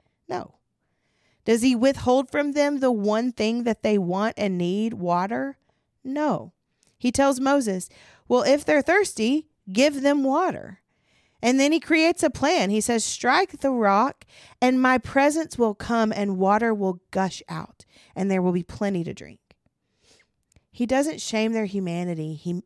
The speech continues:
he meets it. He meets it.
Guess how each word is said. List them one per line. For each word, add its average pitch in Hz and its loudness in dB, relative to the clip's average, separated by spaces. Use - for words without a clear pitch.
he - -14
meets 180 -6
it. - -20
He 240 -2
meets 349 0
it. - -14